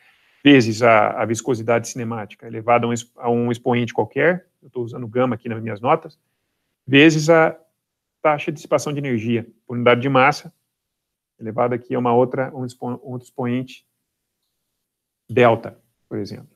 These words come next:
tá? Isso é a P de Buckingham, tá bom? Como é que a gente aplica o P de Buckingham mesmo?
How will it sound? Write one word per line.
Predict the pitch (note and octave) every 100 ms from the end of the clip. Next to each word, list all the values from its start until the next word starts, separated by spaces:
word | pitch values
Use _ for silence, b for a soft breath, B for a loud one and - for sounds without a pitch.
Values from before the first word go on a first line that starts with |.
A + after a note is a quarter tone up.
| _ -
tá? | B2 F#3 _ _
Isso | - G3
é |
a | G#3
P | G#3+
de | F#3+
Buckingham, | C3+ - G2 - _ _ _ _
tá |
bom? | A2 E3+ F#3+ - _ _ _ _ _ _ _ _ _ _ _ _ _ _ _ _ _
Como | - D3+
é |
que | D3+
a |
gente | C3+ C3+
aplica | C3 A#2
o |
P | A2+
de | A2+
Buckingham | A2 A2+ A2+ G#2+
mesmo? | C3+ D#3 B2